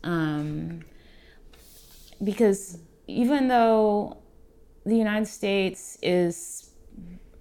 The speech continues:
liberal in terms of its attitudes about women compared to the rest of the world, or at least we think it is, what we don't realize is that there are still places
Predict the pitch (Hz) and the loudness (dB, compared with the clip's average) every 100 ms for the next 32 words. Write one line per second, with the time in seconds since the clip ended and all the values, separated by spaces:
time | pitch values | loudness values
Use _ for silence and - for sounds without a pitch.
0 | - - - - - - - 175 214 240 | -20 -20 -20 -20 -20 -20 -10 0 2 2
1 | 262 240 214 190 190 190 240 254 254 247 | 4 4 4 2 -2 -4 -4 -2 0 -2
2 | - 190 190 180 180 - 170 180 180 202 | -2 0 0 -2 -4 -2 -2 -2 -4 -4
3 | 175 - 170 165 156 - 165 170 175 202 | -2 -4 -4 -4 -4 -6 -4 -2 0 0
4 | 233 254 262 262 262 240 269 254 247 247 | 0 0 -2 -4 -6 -2 -4 -2 -2 -2
5 | 247 247 254 247 247 247 220 220 208 196 | -6 -6 -2 0 0 2 2 0 -2 -4
6 | 185 - 175 190 277 285 311 330 339 - | -6 -6 -4 -4 -2 -2 -2 -4 -6 -12
7 | - - - - - - - 247 254 277 | -20 -20 -20 -20 -14 -4 -2 0 0 0
8 | 254 233 254 254 214 208 208 214 214 233 | 0 0 2 2 0 -2 -2 -4 0 2
9 | 233 254 262 - 269 247 - 214 226 208 | 4 4 2 0 0 0 0 2 2 2
10 | 190 185 185 | 0 0 -6